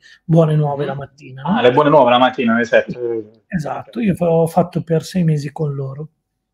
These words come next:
Speaker 1: E, e mi
Speaker 2: Quindi
Speaker 1: dice
Speaker 2: vieni
Speaker 1: questa
Speaker 2: da
Speaker 1: cosa
Speaker 2: Colonia, quindi a Colonia lo registravi,
Speaker 1: A
Speaker 2: sì?
Speaker 1: Colonia, Colonia, ma io
Speaker 2: A Colonia.
Speaker 1: poi lo registravo da casa. Calcola bene, eh,
Speaker 2: Ah.
Speaker 1: fai attenzione cosa ti sto raccontando. Duemiladiciannove, mi chiama, estate duemiladiciannove, mi chiama e dice: "Vuoi fare questa cosa qui?"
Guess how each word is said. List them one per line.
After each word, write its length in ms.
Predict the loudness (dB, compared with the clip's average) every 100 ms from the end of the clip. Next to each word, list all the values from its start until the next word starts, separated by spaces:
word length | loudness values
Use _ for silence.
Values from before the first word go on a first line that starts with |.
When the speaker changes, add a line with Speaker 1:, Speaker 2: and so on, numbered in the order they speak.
| _ _ _ _ _
Speaker 1:
E, 1400 | 4 6 8 6 6 4 4 0 0 -2 -2 -2 -2 -2 -6 -12 -20 -20
e 100 | -4
mi 100 | 0
Speaker 2:
Quindi 160 | 2 4
Speaker 1:
dice 0 |
Speaker 2:
vieni 180 | 4 4
Speaker 1:
questa 100 | 4
Speaker 2:
da 200 | 4 4
Speaker 1:
cosa 60 | 4
Speaker 2:
Colonia, 440 | 4 4 2 -2 -4
quindi 260 | -14 0 2
a 80 |
Colonia 340 | 4 4 6 4
lo 60 | 4
registravi, 520 | 4 -2 0 0 2
Speaker 1:
A 40 |
Speaker 2:
sì? 60 | 0
Speaker 1:
Colonia, 300 | 0 -4 -12 -14
Colonia, 340 | _ -4 -2 0
ma 80 | 0
io 80 |
Speaker 2:
A 40 | -2
Colonia. 320 | 2 4 2
Speaker 1:
poi 100 | -2
lo 120 | -6
registravo 460 | -4 -6 -6 -8 -6
da 120 | -8
casa. 360 | -10 -16 -18 -18
Calcola 480 | -6 -4 -2 -2 -2
bene, 340 | -4 -8 -10
eh, 60 | -6
Speaker 2:
Ah. 160 | -6 -6
Speaker 1:
fai 120 | -8
attenzione 640 | -8 -8 -10 -8 -8 -8 -10 _ _ _
cosa 220 | 0 0
ti 140 | 0 -6
sto 220 | -4 -4
raccontando. 640 | -4 -8 -10 -10 -14 -6
Duemiladiciannove, 920 | 0 0 2 0 -2 -4 -8 -10 -6
mi 100 | -6
chiama, 280 | -4 -10 -8
estate 480 | -8 -8 -2 -2 0
duemiladiciannove, 640 | 0 0 0 -4 -8 -14 -10
mi 80 | -8
chiama 200 | -6 -6
e 20 |
dice: 200 | -8 -10
"Vuoi 160 | -10 -8
fare 180 | -10
questa 200 | -10 -14
cosa 200 | -12 -12 -8
qui?" 220 | -8